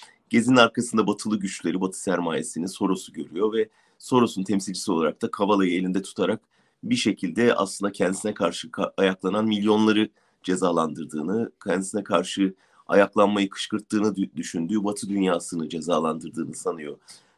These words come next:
Ee, sanıyor değil, cezalandırıyor çünkü <clears throat> Kavala bu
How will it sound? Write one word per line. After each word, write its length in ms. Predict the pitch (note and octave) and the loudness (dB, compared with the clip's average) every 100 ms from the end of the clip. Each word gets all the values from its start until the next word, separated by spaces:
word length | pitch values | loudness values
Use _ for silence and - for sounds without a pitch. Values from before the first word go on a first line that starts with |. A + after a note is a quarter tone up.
| - | -2
Ee, 340 | G2+ G#2 G2+ G2+ | 2 2 2 0
sanıyor 420 | - A2 A2+ A2 | 2 2 4 4
değil, 140 | B2 | 2
cezalandırıyor 760 | B2 B2 A#2+ A#2 A#2 B2 C3+ A#2+ | 2 2 2 6 6 6 4 4
çünkü 460 | - G#2 G2+ A#2+ - - | 2 -6 -2 -2 -4 -4
<clears throat> 560 | - - _ - _ - | -6 -6 _ -20 _ -2
Kavala 600 | A#2 A2+ B2+ C3 B2 G2 | 4 6 8 8 6 4
bu 280 | B2 A#2 | 0 0